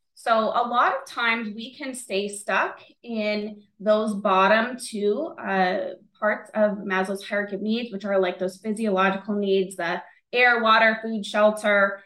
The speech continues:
and the safety needs, personal security,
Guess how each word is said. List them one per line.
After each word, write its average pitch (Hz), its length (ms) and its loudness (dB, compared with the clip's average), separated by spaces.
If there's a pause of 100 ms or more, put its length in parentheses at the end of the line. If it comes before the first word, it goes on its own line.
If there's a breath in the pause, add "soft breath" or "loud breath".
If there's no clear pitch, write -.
(160)
and 190 160 2
the 185 60 2
safety 233 500 -2
needs, 208 320 0
personal 214 420 -8
security, 208 1000 0